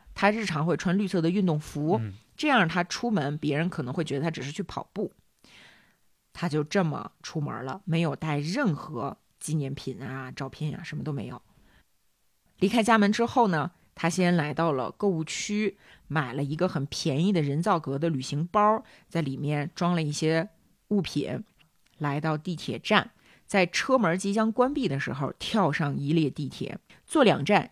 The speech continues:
Speaker 1: 下车，等下一班地铁。站台上所有乘客在车门关闭之前全部上车之后，马上搭上反方向的那班车，悄悄穿过一条街，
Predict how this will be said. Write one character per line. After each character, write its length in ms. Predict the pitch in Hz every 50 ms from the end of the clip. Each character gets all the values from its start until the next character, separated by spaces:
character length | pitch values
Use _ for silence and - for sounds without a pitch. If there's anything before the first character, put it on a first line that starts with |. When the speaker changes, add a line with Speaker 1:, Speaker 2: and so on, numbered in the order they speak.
| _
Speaker 1:
下 240 | - - - 180 175
车， 380 | - - - 196 190 185 - - _ - - _ _ -
等 180 | 175 160 156
下 260 | 160 - - 339 302
一 60 | 202 165
班 200 | 165 165 165 175
地 140 | - 175
铁。 380 | 156 - - - - 110 127 - _ _ _ _ _ _ _ _ _ _ _ _ _ _ -
站 220 | - 359 320 240
台 160 | 233 226 202
上 160 | 254 311 294 262
所 140 | - 262
有 120 | 277 262 208
乘 320 | 175 - - 180 151 156
客 240 | 190 - 277 226 196
在 200 | 185 220 196 185
车 180 | - - - 269
门 180 | 233 208 214
关 300 | 208 - - 285 285 302
闭 100 | 285 226
之 160 | 185 - 220
前 200 | 220 214 202 208
全 280 | 202 - - 175 156 160
部 160 | 208 285 247
上 300 | 233 - - 269 240 208
车 260 | 208 - - 254 240
之 220 | 240 - - 262 294
后， 520 | - - - - - 427 - - - - _ _ _ _ _ _ _ - -
马 320 | 165 175 170 143 131 139
上 400 | 143 - - 285 262 185 - - - - -
搭 180 | - 214 190 196
上 220 | 202 214 180 139
反 420 | - - - - 202 180 131 - 147
方 180 | 202 214 220
向 200 | 233 226 190 156
的 80 | 143 135
那 120 | 139 139
班 160 | - - 135
车， 280 | 131 - - - - - - _ _ _ _ _ _ _ _ _ _ _
悄 300 | - - 247 226 220 214
悄 260 | 214 226 220 196 196
穿 300 | 190 - - 208 180 175
过 180 | 185 180 156 135
一 80 | 143
条 220 | 139 139 156 123 131
街， 380 | 143 156 143 143 143 139 -